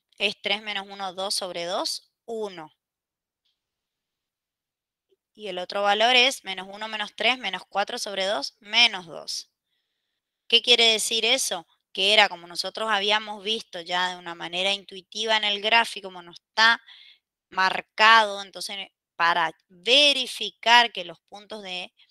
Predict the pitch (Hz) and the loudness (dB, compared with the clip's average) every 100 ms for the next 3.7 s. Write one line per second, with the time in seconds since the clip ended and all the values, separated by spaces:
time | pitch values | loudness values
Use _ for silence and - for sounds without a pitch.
0 | _ _ _ _ - 190 190 175 196 190 | _ _ _ _ -20 -14 -10 -10 -10 -8
1 | - 214 233 320 _ _ _ _ _ - | -6 -6 -8 -12 _ _ _ _ _ -12
2 | - 196 220 269 _ _ _ _ _ _ | -10 -10 -12 -18 _ _ _ _ _ _
3 | _ _ _ - 208 190 | _ _ _ -14 -14 -14